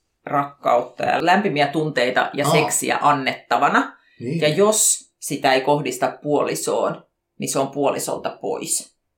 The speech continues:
Speaker 2: Hmm.
Speaker 1: Että ihmisellä on tietty määrä jaettavaa ja ne pelimerkit pitää säästää kotiin. Se on musta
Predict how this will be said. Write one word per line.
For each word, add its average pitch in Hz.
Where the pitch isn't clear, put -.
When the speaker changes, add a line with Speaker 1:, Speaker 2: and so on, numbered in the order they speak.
Speaker 2:
Hmm. 147
Speaker 1:
Että -
ihmisellä 170
on 160
tietty 175
määrä 135
jaettavaa 131
ja 120
ne 131
pelimerkit 135
pitää 120
säästää -
kotiin. -
Se -
on 156
musta -